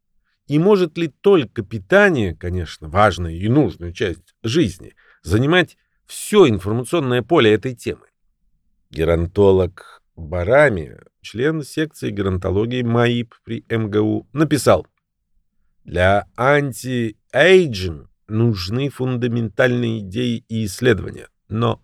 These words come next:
на правом фланге мёртвородящая академическая схоластика, вырождающаяся академическая наука,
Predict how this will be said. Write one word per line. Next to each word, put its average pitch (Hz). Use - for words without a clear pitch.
на 92
правом 82
фланге 92
мёртвородящая 110
академическая 92
схоластика, 113
вырождающаяся 117
академическая 113
наука, 113